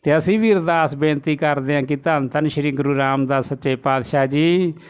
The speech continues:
ਜਿਹੜੀ ਵੀ ਸੰਗਤ ਤੁਹਾਡੇ ਪਿਆਰ ਦੇ ਵਿੱਚ ਇਸ ਦੀਵਾਨ ਨੂੰ ਗਾਂਹ ਦੀ ਗਾਂਹ ਪਹੁੰਚਾਵੇ, ਤੁਹਾਡੇ ਨਾਲ ਜੋੜੇ ਸੰਗਤ ਨੂੰ, ਇਹਨਾਂ ਪਖੰਡੀਆਂ ਤੋਂ ਬਚਾ ਕੇ, ਸਾਧਾਂ ਕੋਲੋਂ ਬਚਾ ਕੇ, ਸਾਧ ਸੰਗਤ ਜੀ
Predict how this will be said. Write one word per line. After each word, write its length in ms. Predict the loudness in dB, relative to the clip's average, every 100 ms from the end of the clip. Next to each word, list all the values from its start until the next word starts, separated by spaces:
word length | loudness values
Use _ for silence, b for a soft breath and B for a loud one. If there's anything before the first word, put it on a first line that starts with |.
| B B -4
ਜਿਹੜੀ 360 | 2 4 4 4
ਵੀ 140 | 2
ਸੰਗਤ 460 | 2 2 4 2 0
ਤੁਹਾਡੇ 480 | 0 0 2 2
ਪਿਆਰ 420 | 0 0 2 2 0
ਦੇ 180 | 0
ਵਿੱਚ 500 | 2 0 2 2 2 -2 -10 B B B B 0
ਇਸ 180 | 2
ਦੀਵਾਨ 540 | 2 2 4 4 2 2
ਨੂੰ 260 | 2 2
ਗਾਂਹ 260 | 2 2 2
ਦੀ 180 | 2 2
ਗਾਂਹ 140 | 2
ਪਹੁੰਚਾਵੇ, 640 | 0 -2 2 2 2 2 0
ਤੁਹਾਡੇ 500 | 2 2 2 2 2
ਨਾਲ 340 | 2 2 2
ਜੋੜੇ 360 | 2 2 2 2
ਸੰਗਤ 440 | 0 0 0 0
ਨੂੰ, 360 | 0 2 0 -4 B B B B B B _
ਇਹਨਾਂ 320 | 2 4 4 2
ਪਖੰਡੀਆਂ 560 | -2 -2 0 2 2
ਤੋਂ 160 | 2 2
ਬਚਾ 380 | 2 2 2 2
ਕੇ, 160 | 0
ਸਾਧਾਂ 420 | 0 0 2 0
ਕੋਲੋਂ 240 | 2 2 2
ਬਚਾ 380 | 0 0 0 2
ਕੇ, 200 | 0 -2
ਸਾਧ 260 | 0 0
ਸੰਗਤ 300 | 0 0 0
ਜੀ 320 | 0 2 0